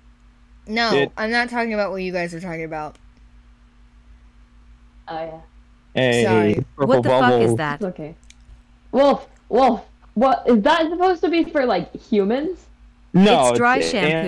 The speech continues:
Speaker 2: animals. The
Speaker 3: Okay,
Speaker 2: people,
Speaker 3: okay.
Speaker 2: the people who sell it, the people who sell it use it on their dogs. <laughs>
Speaker 3: I knew it was fucking dog cleaner.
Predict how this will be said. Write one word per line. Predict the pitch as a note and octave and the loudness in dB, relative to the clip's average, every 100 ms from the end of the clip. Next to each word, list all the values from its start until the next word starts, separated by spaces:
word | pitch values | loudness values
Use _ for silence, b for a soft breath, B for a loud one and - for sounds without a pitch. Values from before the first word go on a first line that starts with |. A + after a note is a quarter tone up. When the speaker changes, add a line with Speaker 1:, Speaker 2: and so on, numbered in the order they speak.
| D#3 | -2
Speaker 2:
animals. | C#3+ C3+ A2+ A#2+ B2+ - - - - - - - _ _ - | -2 -2 -2 -4 -8 -14 -20 -20 -20 -20 -20 -20 _ _ -4
The | - | -2
Speaker 3:
Okay, | A#3 G3 | 0 -2
Speaker 2:
people, | G3 G3 | 0 0
Speaker 3:
okay. | F3+ | 0
Speaker 2:
the | |
people | G#3+ G#3 G3+ | 0 -2 -2
who | G3 G3+ | 0 0
sell | - F#3 F#3+ | 0 -2 0
it, | F3+ - | 0 0
the | E3+ | -2
people | G#3 G3 G3 | 0 0 2
who | G3 F#3+ | 2 0
sell | - E3+ F#3 | 0 0 2
it | D3 | 4
use | D3+ D3 | 4 4
it | C#3+ | 2
on | C#3 | 2
their | C3+ | 2
dogs. | C3 B2 C3+ C#3+ - B E3 A2+ | 2 4 4 2 -2 B -10 -2
<laughs> | A#3+ - F3 - - - _ - - - - - - _ - - - | -2 -2 -6 -8 -20 -20 _ -20 -20 -20 -20 -20 -20 _ -20 -12 0
Speaker 3:
I | B3+ | 2
knew | B3+ C4+ D4+ | 4 4 2
it | |
was | G#3+ A3+ F#3+ - - - G3 - | 2 2 0 -4 -20 -20 -16 -8
fucking | A3+ A3+ G3 F3 - F#3 F3 | -8 -6 -8 -8 -14 -14 -10
dog | F#3 F3+ F#3 G#3 F#3 | -4 -2 0 -2 -6
cleaner. | - - A3+ A3+ A3 A#3+ | -12 -8 -6 -4 -6 -8